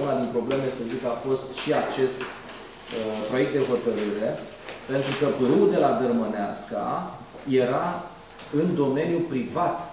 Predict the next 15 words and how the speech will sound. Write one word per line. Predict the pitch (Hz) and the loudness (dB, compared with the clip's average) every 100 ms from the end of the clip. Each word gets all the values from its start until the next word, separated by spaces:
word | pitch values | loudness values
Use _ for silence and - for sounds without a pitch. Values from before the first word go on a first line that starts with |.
| - | -8
al | 113 113 | -2 0
orașului | 113 110 120 113 110 | 0 -2 -4 -4 -2
Dărmănești. | 113 104 101 - - - - - - - - 143 131 117 123 | -2 -4 -6 -8 -12 -16 -16 -14 -14 -16 -18 -16 -8 0 4
Iar | 123 - 139 | 4 2 0
finanțarea | 127 120 113 175 208 202 - | 0 0 0 2 2 2 0
pe | 127 107 113 | 0 -2 -2
gal | 104 151 151 - | -2 -2 -2 -2
se | 156 - | -2 0
dă | 135 113 - | -2 -2 0
doar | 143 190 190 - 131 | 2 2 2 -2 -2
pentru | 110 110 - 110 110 90 90 - - - - - | 0 -4 -8 -8 -4 -4 -6 -12 -18 -20 -20 -14
uh, | - 135 131 123 147 | -6 -2 2 2 2
obiective | 131 135 131 190 185 | 2 2 2 0 0
care | 165 151 143 | 0 0 0
sunt | 175 | -4